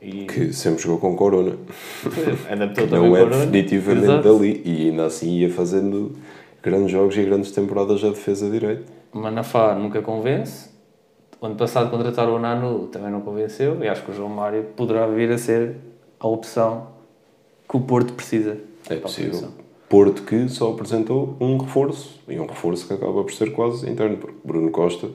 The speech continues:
Speaker 1: Uhum.
Speaker 2: eh, jogou.
Speaker 1: Jogou os noventa
Speaker 2: E
Speaker 1: minutos.
Speaker 2: acho que foi, foi a única,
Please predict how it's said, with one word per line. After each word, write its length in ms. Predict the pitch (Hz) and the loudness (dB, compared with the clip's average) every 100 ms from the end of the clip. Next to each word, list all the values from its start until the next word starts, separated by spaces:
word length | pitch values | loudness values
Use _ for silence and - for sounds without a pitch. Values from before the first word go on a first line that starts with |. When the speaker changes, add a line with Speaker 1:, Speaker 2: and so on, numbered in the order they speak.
| - | -10
Speaker 1:
Uhum. 300 | 107 101 98 | -10 -10 -8
Speaker 2:
eh, 600 | - - - - - - | -6 -6 -8 -10 -12 -10
jogou. 520 | - 82 92 - - - - | -8 0 2 2 -4 -16 -10
Speaker 1:
Jogou 160 | 117 | -6
os 80 | 101 | -6
noventa 300 | 98 98 101 | -4 -6 -6
Speaker 2:
E 20 | |
Speaker 1:
minutos. 280 | 101 95 95 | -6 -6 -6
Speaker 2:
acho 100 | - | -8
que 80 | - | -8
foi, 260 | - 76 76 69 - | -6 -4 -6 -10 -12
foi 280 | - 80 80 | -10 -6 -4
a 40 | |
única, 340 | 78 78 78 | -2 -2 -2